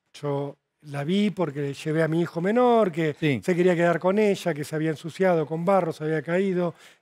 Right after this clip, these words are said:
Speaker 1: no tuve nada que ver. Eh, yo estoy totalmente, eh, afuera de cualquier situación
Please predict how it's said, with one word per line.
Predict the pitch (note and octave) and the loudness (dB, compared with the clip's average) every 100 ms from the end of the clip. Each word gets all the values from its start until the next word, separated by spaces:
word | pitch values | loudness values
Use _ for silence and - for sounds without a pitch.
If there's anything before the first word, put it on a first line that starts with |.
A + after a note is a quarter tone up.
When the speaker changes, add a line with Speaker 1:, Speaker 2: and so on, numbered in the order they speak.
| - | -10
Speaker 1:
no | D3+ E3+ | -4 -4
tuve | E3 D#3 D3+ | -2 -4 -2
nada | D3+ D#3 | -2 -2
que | G3 | 2
ver. | A#3 A3+ G#3 _ _ _ - | 4 4 2 _ _ _ -8
Eh, | D#3+ D3 C#3 C3+ C3 _ _ _ _ _ | -4 -4 -4 -8 -12 _ _ _ _ _
yo | - G#3+ F3 _ _ _ _ _ _ _ _ _ _ _ _ _ _ _ _ _ _ | 0 2 2 _ _ _ _ _ _ _ _ _ _ _ _ _ _ _ _ _ _
estoy | F#3 - G3+ | -12 -4 -2
totalmente, | G3+ F#3+ G3 G3+ G3+ G3+ G3 F#3+ _ _ - | -2 0 2 2 0 2 0 -2 _ _ -4
eh, | E3 E3 F3 | -2 -2 -4
afuera | F3+ - G#3+ A3 A3 | -6 -2 2 4 6
de | F#3 F#3 F3+ _ _ | 4 2 0 _ _
cualquier | F#3 E3+ D#3 G3+ | -2 0 2 0
situación | - F#3 F3 C#3 F3+ F3 F3 | 0 -4 -4 -4 -2 -2 -2